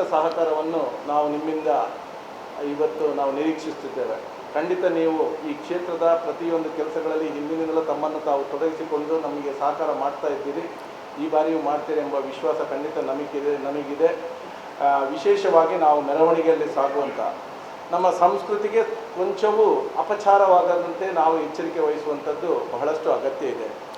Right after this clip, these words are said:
ಕೆಲವೊಮ್ಮೆ ನಾವು ನೋಡ್ತೇವೆ, ಬೇರೆ ಬೇರೆ ಮೆರವಣಿಗೆಗಳಲ್ಲಿ ಅಮಲು ಪದಾರ್ಥ ಹಾಗೆ ಡ್ರಗ್ ಸೇವನೆ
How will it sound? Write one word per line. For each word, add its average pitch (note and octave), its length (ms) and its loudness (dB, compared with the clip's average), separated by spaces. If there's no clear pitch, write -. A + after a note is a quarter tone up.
ಕೆಲವೊಮ್ಮೆ F3 680 4
ನಾವು D#3 240 4
ನೋಡ್ತೇವೆ, E3 420 4
ಬೇರೆ D#3 280 6
ಬೇರೆ D#3+ 240 8
ಮೆರವಣಿಗೆಗಳಲ್ಲಿ D3 1000 2
ಅಮಲು E3+ 280 4
ಪದಾರ್ಥ D#3 440 2
ಹಾಗೆ D3 420 4
ಡ್ರಗ್ D#3+ 500 2
ಸೇವನೆ C#3+ 580 0